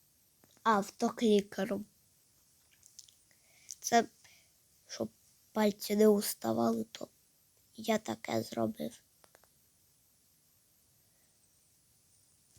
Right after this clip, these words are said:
Так, це тут Нічого собі.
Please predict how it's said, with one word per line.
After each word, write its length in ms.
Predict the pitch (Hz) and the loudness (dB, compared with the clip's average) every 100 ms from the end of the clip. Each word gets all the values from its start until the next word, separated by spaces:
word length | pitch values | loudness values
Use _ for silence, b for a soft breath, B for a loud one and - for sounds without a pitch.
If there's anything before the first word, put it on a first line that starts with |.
| _ _ _ _ _ _ - | _ _ _ _ _ _ -2
Так, 340 | 233 220 - | 0 0 -8
це 180 | - - | -14 -14
тут 220 | 240 226 - _ _ _ _ _ _ _ _ _ _ _ _ _ _ _ - | -8 -8 -10 _ _ _ _ _ _ _ _ _ _ _ _ _ _ _ -4
Нічого 760 | 233 240 - - 233 214 269 | 2 2 2 8 8 10 8
собі. 600 | 302 - 269 226 214 220 | 8 2 0 2 2 0